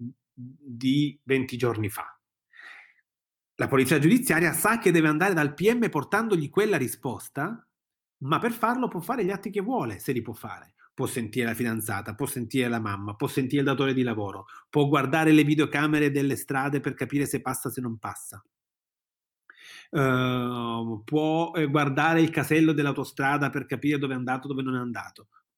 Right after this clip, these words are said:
Que-, fatti suoi, quello che vuole. L'importante è che torna al P M con una risposta. Questa è la direttiva.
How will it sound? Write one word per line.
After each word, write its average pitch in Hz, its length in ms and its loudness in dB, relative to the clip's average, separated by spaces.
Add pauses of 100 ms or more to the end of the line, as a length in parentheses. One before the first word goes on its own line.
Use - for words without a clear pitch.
(120)
Que-, - 140 -14 (260)
fatti - 380 0
suoi, 208 340 0
quello 214 180 2
che - 100 -4
vuole. 156 380 0 (260)
L'importante 233 640 0
è - 20 -6
che 165 80 -2
torna 160 280 0
al 143 120 -4
P 156 220 -4
M 208 240 -4
con 170 380 0
una 127 160 0
risposta. - 600 -6 (180)
Questa - 300 -4
è 220 40 2
la 180 60 4
direttiva. 127 640 2